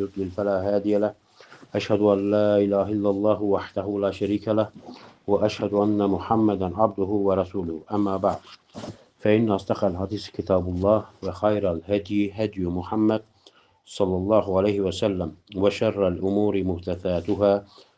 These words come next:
ve kulle muhtesetin bid'a ve kulle bid'atin dalâle ve kulle dalâletin finnâr."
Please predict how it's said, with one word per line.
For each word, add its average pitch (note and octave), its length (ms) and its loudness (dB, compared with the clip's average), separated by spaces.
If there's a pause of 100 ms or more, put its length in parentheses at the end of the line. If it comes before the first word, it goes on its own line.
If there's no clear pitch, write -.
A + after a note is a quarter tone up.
(140)
ve G2 160 -2
kulle G2 380 0
muhtesetin G2 720 -2
bid'a G#2+ 420 4 (240)
ve E2+ 120 -4
kulle G2+ 380 0
bid'atin G2 440 2
dalâle G#2 540 2
ve F2 120 -8
kulle G2 280 -2
dalâletin F#2 420 -4
finnâr." F2 420 -4